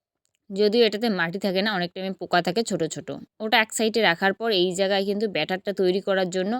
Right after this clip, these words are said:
নিয়ে নেব বেসন। এরপর দিয়ে দেবো ময়দা।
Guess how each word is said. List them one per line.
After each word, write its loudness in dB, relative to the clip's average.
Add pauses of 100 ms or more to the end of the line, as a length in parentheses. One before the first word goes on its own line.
(180)
নিয়ে 4
নেব 0 (160)
বেসন। 2 (4000)
এরপর 2
দিয়ে 4
দেবো 2 (160)
ময়দা। 4